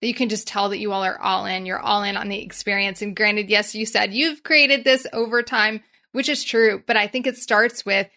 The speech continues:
having that kind of passion for the experience you want to create and for the people that you're serving, because that's the only thing that is going to give you the motivation and the energy when you have ninety-four or ninety-five percent retention to go, "Not good enough.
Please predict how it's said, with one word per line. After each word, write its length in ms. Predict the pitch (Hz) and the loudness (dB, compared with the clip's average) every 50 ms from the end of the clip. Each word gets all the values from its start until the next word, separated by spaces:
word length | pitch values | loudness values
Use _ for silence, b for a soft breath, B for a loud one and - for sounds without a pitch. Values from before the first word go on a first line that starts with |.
| _ _ _ - | _ _ _ -6
having 380 | - 226 226 233 240 254 240 | 0 2 2 2 2 0 0
that 180 | 220 208 214 - | 0 -2 -2 -2
kind 160 | - 214 208 | -4 -4 -4
of 80 | 196 - | -4 -6
passion 560 | - 202 185 202 214 - - 202 185 185 - - - | -6 -4 -2 -2 -2 0 0 0 -2 -2 -4 -12 -10
for 180 | - 220 208 | -6 -4 -2
the 160 | 208 202 - | -2 -2 -4
experience 500 | 196 - - - 214 202 202 208 202 - | -4 -8 -8 -4 -2 0 0 -2 -2 -4
you 60 | - 208 | -4 -4
want 140 | 202 190 | -4 -4
to 80 | 190 190 | -4 -6
create 400 | - - 202 196 190 196 202 - | -8 -6 -4 -2 0 0 0 -2
and 80 | 208 - | -4 -6
for 100 | 214 196 | -6 -6
the 80 | 175 | -8
people 360 | 175 - - 208 - 220 214 | -8 -12 -12 -8 -4 -2 0
that 140 | 196 180 - | 0 0 -2
you're 100 | - 202 | -2 -6
serving, 520 | 180 - - 190 190 196 233 262 277 285 - B B B B | -4 -4 -4 -4 -2 -2 0 0 -2 -2 -4 B B B B
because 220 | - 226 247 240 220 | -6 -2 -2 -2 0
that's 180 | 226 220 226 | 0 -2 -2
the 160 | - 247 - - - | -2 -4 -4 -4 -4
only 400 | 262 254 269 285 285 294 285 262 | -2 0 0 0 2 2 0 0
thing 380 | 269 247 226 214 202 185 185 | 2 2 2 2 2 0 -2
that 260 | 190 - - - - 220 | 0 0 0 0 0 -4
is 120 | 190 - | -4 -4
going 280 | - 214 214 214 214 208 | -2 -2 -2 -2 -2 -2
to 280 | - 214 208 196 185 - b b b - - 185 | 2 2 2 2 2 -2 b b b -10 -6 0
give 200 | 233 240 226 254 | 0 2 2 2
you 100 | 269 226 | 2 2
the 80 | 226 | 2
motivation 720 | 214 208 208 202 208 180 214 214 254 233 - 247 208 196 190 | 0 0 0 0 2 4 4 2 4 2 0 0 -2 -2 -4
and 200 | 208 - 208 202 | -4 -4 -4 -4
the 100 | - - | -4 -4
energy 460 | - 262 302 302 269 - 214 202 190 | 0 4 4 4 4 4 0 -4 -4
when 160 | 185 196 196 | -4 -4 -6
you 80 | 196 196 | -6 -6
have 440 | 196 190 226 226 233 247 233 214 - _ _ _ _ - | -6 -2 0 2 4 2 2 0 -4 _ _ _ _ -2
ninety-four 500 | 214 214 226 226 226 226 - 233 226 214 | 0 2 2 2 0 0 2 2 4 4
or 40 | 214 | 2
ninety-five 540 | 208 202 190 202 214 214 - - 202 208 208 | 2 2 2 2 2 0 0 2 0 0 0
percent 280 | - 208 - 220 - - | -2 -6 -6 -4 -4 -4
retention 480 | - - 240 277 302 - 254 214 196 | -6 -4 -2 -2 -2 0 -2 -4 -4
to 140 | 196 - 220 | -4 -6 -2
go, 120 | 214 202 | -2 -2
"Not 440 | 185 185 180 185 190 202 214 208 214 | -2 -2 -4 -2 0 2 2 2 0
good 100 | 220 226 | 0 -2
enough. 320 | 208 208 202 196 185 - | 0 0 0 0 -2 -6